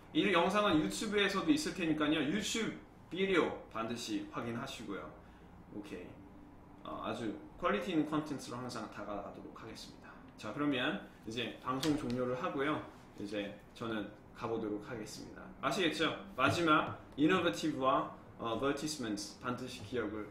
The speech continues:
해 놓으시길 바랄게요. 그럼 여러분 안녕. 잘 계세요. 네, 신촌 파고다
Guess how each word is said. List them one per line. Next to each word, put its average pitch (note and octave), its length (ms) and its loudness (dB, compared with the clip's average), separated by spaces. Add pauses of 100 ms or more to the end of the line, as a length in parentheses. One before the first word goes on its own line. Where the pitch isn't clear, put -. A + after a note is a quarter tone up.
해 D#3 120 2
놓으시길 G2+ 560 -4
바랄게요. - 600 -10 (220)
그럼 C#3 140 4
여러분 C#3 280 4
안녕. C#3+ 320 4 (560)
잘 C3 220 0
계세요. C#3+ 400 2 (1300)
네, A#2+ 200 -4
신촌 D#3+ 280 -4
파고다 C3+ 600 4